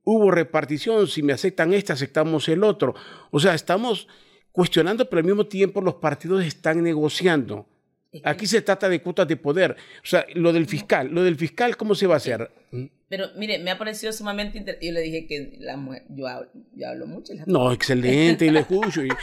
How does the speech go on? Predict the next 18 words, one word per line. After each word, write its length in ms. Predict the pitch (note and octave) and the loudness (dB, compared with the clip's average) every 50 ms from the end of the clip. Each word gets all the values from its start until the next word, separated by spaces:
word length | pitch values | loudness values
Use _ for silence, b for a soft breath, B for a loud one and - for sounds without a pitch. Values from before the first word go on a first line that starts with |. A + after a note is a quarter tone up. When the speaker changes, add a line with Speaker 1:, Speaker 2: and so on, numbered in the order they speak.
| B B | B B
Speaker 1:
y 120 | - E3 D#3 | -2 2 4
yo 60 | E3 | 4
interrumpo 480 | F3+ F3+ - F#3+ F3+ F#3 F#3 F3+ F3+ | 2 4 2 2 2 2 2 2 2
bastante. 420 | F3 D#3+ C#3 - - D#3+ C#3 - C3 | 2 2 0 0 -2 -4 -2 -2 -4
Así 140 | C3 C#3 F3+ | -4 -2 0
que 60 | F3+ | 2
va-, 160 | E3+ G3 D#3+ - - - - | 2 2 2 0 -4 -4 -2
vamos 300 | - F3+ F#3+ G3+ F#3+ E3 | -2 0 2 2 0 2
bien, 140 | D#3+ D#3 C#3+ | 2 0 0
usted 180 | C3+ - - | 0 2 2
habla 140 | G3 F#3 E3+ | 4 4 4
y 20 | E3+ | 4
yo 60 | E3 | 4
interrumpo. 440 | D#3 - E3+ C#3+ C3 C3+ B2+ - - | 4 4 2 2 2 4 6 6 6
<laughs> 1080 | - - - - - - - - - - - - - F4 D#4 - - - - - - - | 6 4 4 2 0 -2 -4 -4 -4 -6 -8 -8 -8 -8 -8 -8 -10 -10 -8 -8 -8 -6
Speaker 2:
Mire, 400 | G#3+ A3+ A#3 G#3+ F#3+ - - - | -4 -2 0 0 0 -2 -4 -6
yo 140 | - G3 G3 | -6 -6 -4
le 80 | G3 | -2